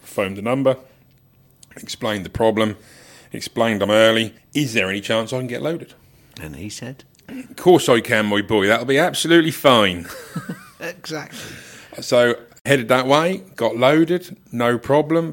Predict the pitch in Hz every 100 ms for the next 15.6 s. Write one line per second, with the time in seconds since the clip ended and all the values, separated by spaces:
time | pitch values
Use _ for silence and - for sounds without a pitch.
0 | - 120 - - 113 127 131 127 - 120
1 | 123 - 135 127 127 - 123 123 120 117
2 | 127 147 143 139 113 90 - 107 95 101
3 | - 110 95 80 _ _ - 117 - 113
4 | 117 107 90 110 127 _ _ - 101 -
5 | 98 98 - 90 90 104 110 90 - -
6 | 101 87 85 80 85 101 110 98 92 82
7 | 90 90 76 82 _ _ - 92 95 87
8 | - 95 82 104 131 _ - 101 92 104
9 | 127 107 101 110 113 113 123 139 - -
10 | - - 80 80 104 - _ _ - 107
11 | 107 104 101 - 107 101 139 - - -
12 | - 113 - 104 95 - 101 92 82 92
13 | 92 82 107 110 - 113 98 - 123 104
14 | - 123 113 104 104 107 95 101 113 113
15 | 113 - - 123 117 104